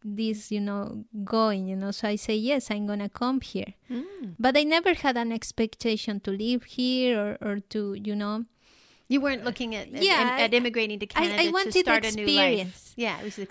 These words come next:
Speaker 1: I really
Speaker 2: experience, yeah.
Speaker 1: wanted the experience 'cause traveling makes something really nice for
Speaker 2: Oh,
Speaker 1: you.
Speaker 2: yeah.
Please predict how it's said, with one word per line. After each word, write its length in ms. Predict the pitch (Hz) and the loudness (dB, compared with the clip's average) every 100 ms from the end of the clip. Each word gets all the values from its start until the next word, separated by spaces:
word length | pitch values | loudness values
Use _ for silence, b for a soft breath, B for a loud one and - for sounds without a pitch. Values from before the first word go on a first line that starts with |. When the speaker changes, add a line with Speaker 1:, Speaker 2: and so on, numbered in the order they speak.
| - | 6
Speaker 1:
I 80 | 302 | 8
really 260 | 359 349 | 10 8
Speaker 2:
experience, 0 | |
yeah. 60 | 302 | 6
Speaker 1:
wanted 380 | 302 294 285 247 | 4 4 0 2
the 60 | |
experience 600 | 247 - 277 285 214 208 | 0 2 2 4 2 -2
'cause 380 | - 240 233 - | 0 2 2 0
traveling 560 | - 262 269 285 294 262 | 2 4 4 2 2 0
makes 200 | 247 - | 0 -2
something 420 | 247 240 226 226 | -2 0 0 0
really 320 | 226 220 214 | 2 2 0
nice 260 | 208 220 214 | -2 -2 0
for 300 | 175 175 202 | 0 2 4
Speaker 2:
Oh, 20 | |
Speaker 1:
you. 160 | 196 175 | 2 0
Speaker 2:
yeah. 220 | - | -2